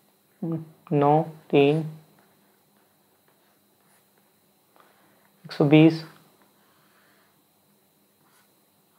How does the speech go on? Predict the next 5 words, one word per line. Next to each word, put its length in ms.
दो, 200
साठ, 320
तीस, 340
पन्द्रह, 420
पाँच। 400